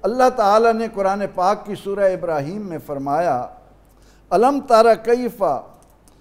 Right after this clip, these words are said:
दरबल्लाहु मसलन कलिमतन तय्यबतन कशजरतिन तय्यबतिन असलुहा साबितुन व फरउहा फिस्समा।"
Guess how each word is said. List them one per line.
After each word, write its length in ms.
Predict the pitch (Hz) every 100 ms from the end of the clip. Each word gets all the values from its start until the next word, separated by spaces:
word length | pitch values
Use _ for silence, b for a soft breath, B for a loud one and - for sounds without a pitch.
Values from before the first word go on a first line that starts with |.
| b b b _
दरबल्लाहु 960 | 139 180 226 214 220 214 214 220 214 208
मसलन 800 | 180 202 208 214 190 196 190 170 - 170
कलिमतन 800 | 185 220 196 185 190 185 180 156
तय्यबतन 920 | 196 208 190 180 175 165 170 175 151 139 -
कशजरतिन 920 | 151 165 202 214 196 180 190 180 165 151
तय्यबतिन 840 | 196 202 185 170 170 165 175 165 147 -
असलुहा 680 | 208 180 175 156 131 160 -
साबितुन 1160 | - 147 165 202 202 196 180 185 180 170 156
व 100 | 143
फरउहा 1300 | 143 - 180 170 160 147 131 120 123 156 196 214 - -
फिस्समा।" 560 | 143 - 135 131 123